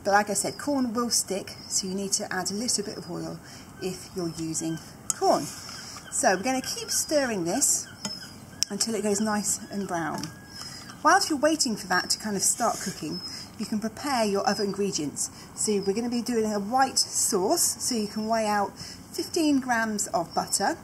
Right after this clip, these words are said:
one tablespoon of flour and a hundred and seventy-five mils of milk, and put that into a saucepan ready whilst you're waiting for this to cook.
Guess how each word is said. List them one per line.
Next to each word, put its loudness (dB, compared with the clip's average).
one 8
tablespoon -2
of -4
flour 0
and 0
a -4
hundred -2
and 0
seventy-five -4
mils -2
of -4
milk, -4
and -8
put -10
that -2
into -2
a -2
saucepan -2
ready 0
whilst 0
you're -2
waiting 0
for -8
this -2
to -4
cook. -2